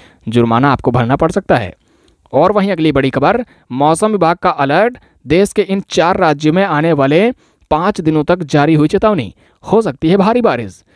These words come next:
दरअसल आपको बता दें, राष्ट्रीय राजधानी दिल्ली समेत कई राज्यों में मार्च के महीने में भीषण गर्मी पड़ने शुरू हो चुकी है। इसी बीच मौसम विभाग की तरफ से कई राज्यों में बारिश को लेकर भी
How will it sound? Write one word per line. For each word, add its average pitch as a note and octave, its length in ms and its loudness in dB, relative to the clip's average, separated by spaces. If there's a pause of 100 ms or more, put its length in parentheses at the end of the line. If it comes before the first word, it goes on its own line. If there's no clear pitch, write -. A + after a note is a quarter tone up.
(240)
दरअसल E3+ 300 0
आपको C#3 160 0
बता C3 140 2
दें, F3 80 2
राष्ट्रीय E3 320 0
राजधानी C#3 340 0
दिल्ली C3+ 280 0
समेत C#3 360 0 (400)
कई E3+ 180 0
राज्यों C3+ 340 0
में F3 100 2
मार्च E3 340 0
के E3 120 0
महीने A#2+ 320 -4
में E3+ 220 2
भीषण B2+ 420 -2
गर्मी C#3+ 260 0
पड़ने B2+ 260 0
शुरू A#2+ 220 0
हो A#2+ 180 2
चुकी D3+ 280 0
है। G3 200 2 (400)
इसी D3 220 0
बीच F3+ 220 0
मौसम C#3 280 -4
विभाग C#3+ 200 0
की C3+ 80 -6
तरफ A#2 180 -6
से F#3+ 220 0 (580)
कई G3 180 2
राज्यों C#3 320 0
में E3+ 160 0
बारिश C#3 320 0
को D3 100 0
लेकर A#2+ 280 -2
भी F3 320 0